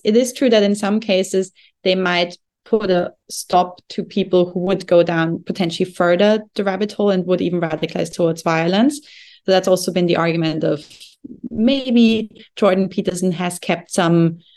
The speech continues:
um, misogynists from actually going down the route towards incels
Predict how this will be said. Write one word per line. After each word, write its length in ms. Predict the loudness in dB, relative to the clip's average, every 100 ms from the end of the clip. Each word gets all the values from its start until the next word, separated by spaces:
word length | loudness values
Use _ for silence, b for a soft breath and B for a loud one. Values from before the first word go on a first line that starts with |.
| b _
um, 400 | -2 0 0 0
misogynists 720 | 0 2 0 0 -2 -2 -8
from 240 | -4 -2
actually 320 | -2 -4 -4 -2
going 220 | 0 0
down 180 | 0 -2
the 60 |
route 260 | -2 -4 -2
towards 260 | -2 -2
incels 640 | 0 2 2 2 -2 -4